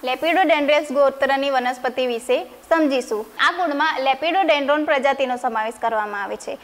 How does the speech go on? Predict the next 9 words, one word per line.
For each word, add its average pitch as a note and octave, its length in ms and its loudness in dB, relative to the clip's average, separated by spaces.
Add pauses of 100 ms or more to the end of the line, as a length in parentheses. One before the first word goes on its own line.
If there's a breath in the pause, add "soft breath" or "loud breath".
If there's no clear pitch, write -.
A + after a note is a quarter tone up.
(160 loud breath)
હવે D#4+ 200 6
આ D4 200 4
Lepidodendron D#4 760 2
પ્રજાતિ D4+ 460 2
એ D#4+ 160 4
લગભગ D4+ 400 2
સો C#4 220 2
જેટલી C#4+ 340 0
જાતિઓ B3 400 2